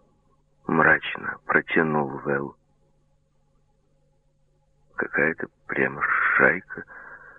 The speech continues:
слишком что-то заинтересовалась этим жеребёнком. Гринуотер волнуется.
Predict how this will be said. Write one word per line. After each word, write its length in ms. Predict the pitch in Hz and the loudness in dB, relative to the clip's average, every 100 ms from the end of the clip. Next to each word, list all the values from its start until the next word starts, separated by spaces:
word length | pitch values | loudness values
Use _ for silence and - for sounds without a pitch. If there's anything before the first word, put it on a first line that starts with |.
| - - - - - _ _ _ - - - - | -20 -18 -16 -16 -20 _ _ _ -12 -8 -4 -4
слишком 460 | - 62 - - - | -2 2 2 2 0
что-то 360 | - - - - _ - - - - - | 0 0 -2 -4 _ -14 -12 -14 -16 -6
заинтересовалась 1000 | 65 62 80 73 - 73 - 71 80 - | -4 0 0 -2 -2 -2 0 0 0 -2
этим 320 | - - 73 | -4 -4 0
жеребёнком. 840 | - 80 76 67 71 71 - - - _ _ _ _ _ _ _ _ _ _ _ _ _ _ _ _ _ _ _ - | 2 4 2 0 -2 -4 -10 -14 -16 _ _ _ _ _ _ _ _ _ _ _ _ _ _ _ _ _ _ _ 0
Гринуотер 640 | 87 85 87 80 78 71 - | 4 6 6 4 0 -2 0
волнуется. 720 | 71 69 73 92 104 - | 0 0 -2 -6 -12 -20